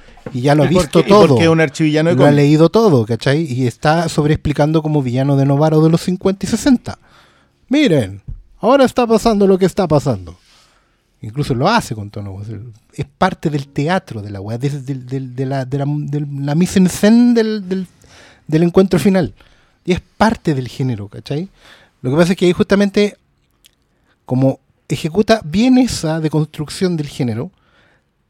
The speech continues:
Speaker 1: también se, se le olvida la otra, que es justamente la de los sidekicks. ¿Cachai? Y ahí es donde uno espera, porque está puesta la escena para eso, que efectivamente no-, tu-, nos termináramos la,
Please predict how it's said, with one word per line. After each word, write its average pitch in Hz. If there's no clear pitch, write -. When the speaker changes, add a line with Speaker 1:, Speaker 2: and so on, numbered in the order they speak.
Speaker 1:
también 180
se, 202
se -
le 165
olvida 165
la 170
otra, 170
que 180
es -
justamente 196
la 170
de 180
los 180
sidekicks. -
¿Cachai? 143
Y 135
ahí 147
es 175
donde 175
uno 175
espera, 170
porque -
está -
puesta 175
la 123
escena 143
para 127
eso, 139
que 135
efectivamente 165
no-, 147
tu-, 147
nos 147
termináramos 170
la, 180